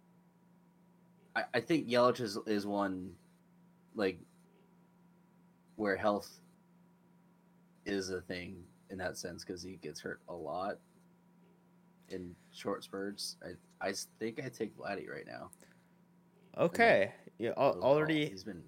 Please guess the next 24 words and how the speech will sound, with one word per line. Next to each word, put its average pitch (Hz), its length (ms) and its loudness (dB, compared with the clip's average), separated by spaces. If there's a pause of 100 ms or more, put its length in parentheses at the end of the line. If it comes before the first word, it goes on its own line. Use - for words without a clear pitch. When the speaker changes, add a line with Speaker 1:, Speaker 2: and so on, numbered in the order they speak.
Speaker 2:
he's 131 160 -4
already 135 220 4
surpassed 131 540 0
Yelich. 104 340 0 (560)
I 185 640 10 (1000)
am 131 200 -4
tempted 147 460 -2
to 143 120 0
agree 110 280 0
with 101 180 0
you 95 80 -8
there. 82 160 -4 (400)
Uh, 110 240 6
but 143 320 6
I'll 165 140 10
go 180 140 10
ahead 196 100 12
and 147 240 0
list 143 240 4
a 135 40 4
couple 127 240 4
of 120 60 2
the 117 100 8
other 104 380 6